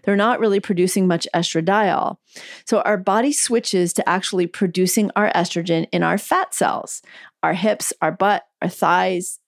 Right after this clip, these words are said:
and a little bit around our waist. And so it's kind of phenomenal, right? When you think about it, that you hit this time in life, your ovaries aren't producing the estrogen anymore. You now can only make the estrogen in your fat cells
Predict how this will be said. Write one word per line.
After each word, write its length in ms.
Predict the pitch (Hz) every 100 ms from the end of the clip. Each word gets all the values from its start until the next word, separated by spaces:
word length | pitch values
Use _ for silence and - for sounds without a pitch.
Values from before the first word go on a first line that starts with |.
| -
and 160 | 170 175
a 60 |
little 200 | 175 185
bit 220 | 180 165 185
around 380 | 175 156 160
our 180 | - 160
waist. 520 | 165 208 156 - - - _ - - - -
And 140 | 220
so 140 | 285 233
it's 160 | 220
kind 240 | - 330 269
of 80 |
phenomenal, 580 | - 247 359 247 190 180
right? 180 | 180 190
When 120 | 190
you 100 | 185
think 220 | - 262
about 240 | 208 180 175
it, 120 | -
that 360 | 190 180 175 - _ _ _ -
you 100 | 202
hit 280 | 190 262
this 140 | 311 -
time 320 | 233 202 196
in 140 | 202
life, 540 | 185 151 156 190 - - _ _ _ _
your 480 | 202 208 185 170 - _
ovaries 500 | 202 202 240 247 254 -
aren't 300 | 190 185 -
producing 600 | 202 185 185 190 180 - -
the 80 |
estrogen 480 | 202 185 - 175 170
anymore. 560 | 160 170 160 - 226 233 _ _ - - -
You 160 | 202
now 300 | 196 190 214
can 260 | - 226 185 _
only 340 | 214 277 302 233
make 240 | 165 165
the 140 | - -
estrogen 540 | 175 - 170 151 139
in 140 | 170 175
your 140 | 147
fat 360 | - 214 220 -
cells 560 | - - - 220 -